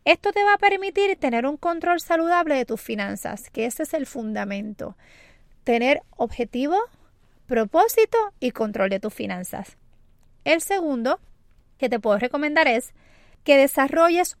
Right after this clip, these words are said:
un sistema para que tú puedas entonces construir esto que estamos hablando, que es poder tener una estructura, ¿verdad?, financiera saludable, alineada a tu propósito. Yo le llamo el plan financiero empresarial.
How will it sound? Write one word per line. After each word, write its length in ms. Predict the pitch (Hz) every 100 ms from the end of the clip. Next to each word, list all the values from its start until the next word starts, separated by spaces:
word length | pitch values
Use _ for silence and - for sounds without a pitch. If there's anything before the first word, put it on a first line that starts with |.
| -
un 160 | 285
sistema 840 | 285 349 330 - 302 294 240 202 214
para 240 | 240 226
que 140 | 226 220
tú 120 | 254
puedas 600 | - 302 311 311 302 - -
entonces 720 | 247 247 247 277 302 233 220
construir 840 | - 269 302 - 330 330 254 233 - _ _ _ _ _
esto 340 | 277 302 349
que 80 | 339
estamos 320 | 339 349 370 392
hablando, 560 | 359 269 233 233 359 - -
que 160 | - 208
es 80 | 214
poder 240 | - 214
tener 220 | 220 247 262
una 140 | 254
estructura, 560 | 233 269 - 254 233 339
¿verdad?, 280 | 320 247
financiera 400 | 277 226 220 -
saludable, 580 | 202 254 311 247 220 294 - - _ _
alineada 760 | - 277 269 269 339 370 392 -
a 40 |
tu 120 | 269 240
propósito. 720 | 233 202 220 - 196 87 - _ _ - -
Yo 180 | 240 302
le 140 | 359
llamo 380 | 370 403 370 320
el 200 | 247 247
plan 280 | 247 220 220
financiero 480 | 254 247 254 247 240
empresarial. 680 | 240 233 247 196 - -